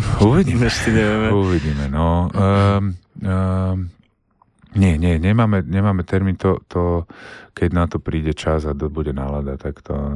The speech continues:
Speaker 1: tak to spravíme, pustíme. A, a áno, na jeseň sa chystáme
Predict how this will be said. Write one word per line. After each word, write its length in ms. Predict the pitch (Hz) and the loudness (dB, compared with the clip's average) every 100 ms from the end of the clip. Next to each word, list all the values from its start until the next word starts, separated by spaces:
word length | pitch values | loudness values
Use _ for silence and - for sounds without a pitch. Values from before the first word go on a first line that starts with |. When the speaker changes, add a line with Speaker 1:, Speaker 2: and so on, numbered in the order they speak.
| 82 | -6
Speaker 1:
tak 180 | - - | -8 -8
to 120 | - | -10
spravíme, 500 | - - 71 76 73 | -8 -6 -4 -2 -4
pustíme. 600 | - - - - 80 80 80 _ _ _ _ _ _ _ _ - - - - - - - - | -6 -10 -6 -2 0 -2 -4 _ _ _ _ _ _ _ _ -20 -16 -16 -16 -20 -20 -20 -6
A, 160 | 82 80 80 80 80 80 80 80 - _ _ _ _ - - - | 0 2 2 0 0 0 -2 -4 -8 _ _ _ _ -20 -20 -6
a 120 | - - | -4 0
áno, 260 | 117 71 | 0 0
na 240 | 67 73 87 | -2 -4 -4
jeseň 280 | 90 92 85 | -4 -6 -6
sa 120 | - | -8
chystáme 540 | - 80 - 87 78 | -8 -8 -4 -4 -2